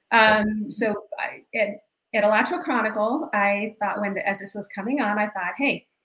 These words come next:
Speaker 2: um, if they're gonna give us data, then I need to give it to my readers." I started tracking it every day. I started charting it so they could see it in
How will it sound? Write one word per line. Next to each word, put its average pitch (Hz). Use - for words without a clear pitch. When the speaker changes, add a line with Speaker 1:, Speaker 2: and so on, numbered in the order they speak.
Speaker 2:
um, 170
if 170
they're 185
gonna 185
give 196
us 196
data, 294
then 202
I 180
need 175
to 185
give 175
it 151
to 180
my 175
readers." 254
I -
started 170
tracking 170
it 175
every 170
day. 220
I 220
started 170
charting 233
it 233
so 202
they 175
could 170
see 175
it 156
in 165